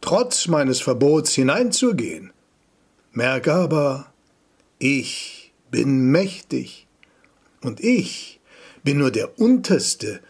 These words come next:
Türhüter. Von Saal zu Saal stehen aber Türhüter, einer mächtiger als der andere. Schon den Anblick des Dritten kann nicht einmal ich mehr ertragen.“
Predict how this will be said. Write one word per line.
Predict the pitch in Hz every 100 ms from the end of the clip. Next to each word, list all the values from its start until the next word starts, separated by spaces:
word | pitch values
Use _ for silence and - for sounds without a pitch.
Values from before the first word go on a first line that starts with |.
| _
Türhüter. | - 131 101 - 98 - 85 - _ _ _ _ _ _ _ -
Von | 120 113
Saal | 113 180 247 214
zu | - 143
Saal | 120 147 165 180 226 - - -
stehen | - 160 160 151
aber | 120 117 -
Türhüter, | 214 254 151 127 123 98 - - _ _ -
einer | 170 233 247 233 202 160
mächtiger | 135 147 202 190 - 175 170 165 165
als | 139 -
der | 127 -
andere. | 196 285 190 101 - - _ _ _ _ _ _ _ - - -
Schon | - 160 135
den | 120 -
Anblick | 185 240 226 214 -
des | 135 117 120
Dritten | 139 240 - 139 - - _
kann | 147 135
nicht | 147 - -
einmal | 127 113 110
ich | - 147 - - - _ -
mehr | 120 127
ertragen.“ | 110 - - - - -